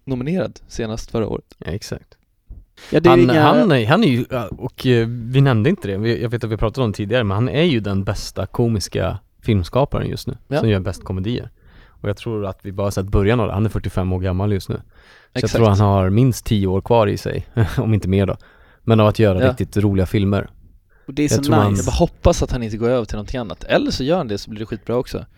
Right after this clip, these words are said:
Speaker 2: Ja.
Speaker 3: För den här filmen, det, det, det är ingen som säger något skämt egentligen.
Speaker 2: Nej.
Speaker 3: Det är ingen som
Speaker 1: Nej. Det är bara timing.
Speaker 3: Det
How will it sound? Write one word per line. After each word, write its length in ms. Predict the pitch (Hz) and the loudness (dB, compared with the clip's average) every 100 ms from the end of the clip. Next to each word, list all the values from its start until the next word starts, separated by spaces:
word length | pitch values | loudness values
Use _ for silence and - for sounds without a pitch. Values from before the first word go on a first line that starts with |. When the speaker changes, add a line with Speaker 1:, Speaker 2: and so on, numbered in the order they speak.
| - | -8
Speaker 2:
Ja. 120 | 110 | -6
Speaker 3:
För 160 | - 160 | 2 4
den 100 | 156 | 6
här 100 | 185 | 4
filmen, 480 | - 226 135 107 123 | 4 0 0 -4 0
det, 200 | 156 - 156 - _ - | 0 0 -10 -20 _ -20
det, 140 | - | -18
det 200 | 147 135 | -10 0
är 40 | 165 | 2
ingen 140 | 143 | 2
som 140 | 143 180 | -2 -2
säger 180 | 147 123 | 0 -2
något 80 | |
skämt 640 | - - - - - - - _ _ - | -4 -2 -2 -4 -14 -16 -16 _ _ -8
egentligen. 380 | 113 - 85 - _ | -8 -8 -14 -16 _
Speaker 2:
Nej. 120 | 127 | -2
Speaker 3:
Det 40 | 139 | 0
är 40 | |
ingen 180 | 135 160 | 0 0
som 380 | 165 143 120 113 | 2 2 0 -6
Speaker 1:
Nej. 100 | - _ _ - | -12 _ _ -2
Det 60 | |
är 40 | 135 | 0
bara 360 | 165 143 143 | 4 6 6
timing. 760 | 156 - 175 160 117 101 104 | 4 2 4 2 0 -4 -6
Speaker 3:
Det 60 | 113 | -2